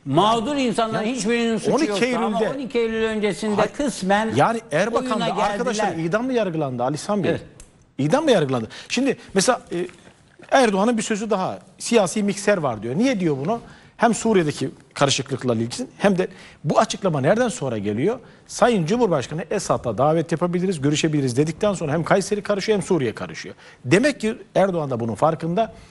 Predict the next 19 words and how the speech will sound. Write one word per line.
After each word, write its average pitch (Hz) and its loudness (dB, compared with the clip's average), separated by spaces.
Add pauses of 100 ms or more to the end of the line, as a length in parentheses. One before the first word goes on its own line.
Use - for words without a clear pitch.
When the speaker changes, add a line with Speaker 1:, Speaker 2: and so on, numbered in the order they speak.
(160)
Speaker 2:
Diyor 208 2
ki 127 -6
bizim 175 0
aramızın 156 0
düzelmesini 151 0
istemeyen 160 0 (260)
güçler 185 2
var, 165 -6
çevreler 208 -2
var. 92 -10 (480)
Demek 202 0
ki 139 -8
sizi 208 0 (640)
Amerika 175 4
ile 120 0
işbirliğine 156 -2
zorlayan 151 2
çevreler... 202 0 (360)
Şimdi 254 0